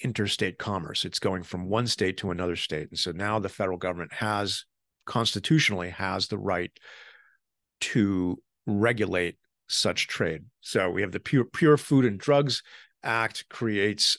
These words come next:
um, uh, the, you know, U S D A's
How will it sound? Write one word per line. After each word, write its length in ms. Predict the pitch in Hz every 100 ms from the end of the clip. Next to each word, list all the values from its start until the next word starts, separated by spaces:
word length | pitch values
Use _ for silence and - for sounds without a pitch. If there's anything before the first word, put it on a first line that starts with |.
| -
um, 420 | 101 92 90 87 92 _ _ _ _ _ - -
uh, 340 | 92 92 92 92 - 247
the, 420 | 156 104 98 92 - _
you 120 | 120
know, 120 | 98 92 -
U 180 | 120 113
S 160 | 110 107
D 220 | 113 104
A's 360 | 101 101 95